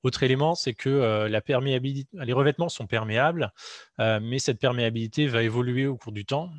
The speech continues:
Euh, donc ça, c'est, euh, alors c'est à la fois le cas pour les revêtements, euh, un peu de cette manière-là, avec, euh,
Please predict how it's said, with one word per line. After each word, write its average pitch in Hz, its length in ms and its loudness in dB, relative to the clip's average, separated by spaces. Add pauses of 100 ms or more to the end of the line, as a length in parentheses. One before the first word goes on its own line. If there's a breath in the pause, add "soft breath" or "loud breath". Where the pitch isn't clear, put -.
(160)
Euh, 104 340 -6
donc 104 340 -14
ça, 123 240 -2
c'est, 107 320 -6
euh, 101 260 -2
alors 107 220 -2
c'est - 160 -6
à 131 80 2
la 131 100 2
fois 147 180 0
le 127 120 0
cas 131 160 2
pour 127 160 -4
les 110 40 0
revêtements, 123 600 -2
euh, 101 60 -2 (420 loud breath)
un 113 100 0
peu 165 120 0
de 147 100 0
cette 147 200 0
manière-là, 139 540 4
avec, 117 320 -2
euh, 107 380 -4